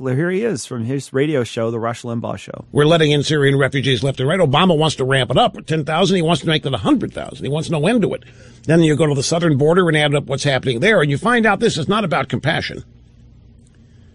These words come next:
Speaker 2: Just so happens the Hispanic vote's eighty percent Democrat, so's the Muslim vote in America,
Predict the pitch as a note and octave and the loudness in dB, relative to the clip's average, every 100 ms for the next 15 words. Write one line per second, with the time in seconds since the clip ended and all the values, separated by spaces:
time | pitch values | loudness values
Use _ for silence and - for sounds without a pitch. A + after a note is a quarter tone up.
0 | _ - _ - - - - C#3 C#3 D#3+ | _ -20 _ -20 -20 -10 -4 0 2 2
1 | D#3+ D#3 C#3 B2+ - D3+ D3+ G#2+ D3 C3+ | 2 0 0 -2 -2 0 0 0 -2 0
2 | D3 C#3+ C3+ C#3+ C#3+ G#2+ C#3+ C#3+ D3 D3 | 0 0 0 0 -2 0 0 0 0 -2
3 | - D3 C#3+ C#3+ E3+ F#3 D3 B2 A2+ F2 | 0 0 2 2 2 2 0 0 -2 -4
4 | F2+ - - | -8 -8 -10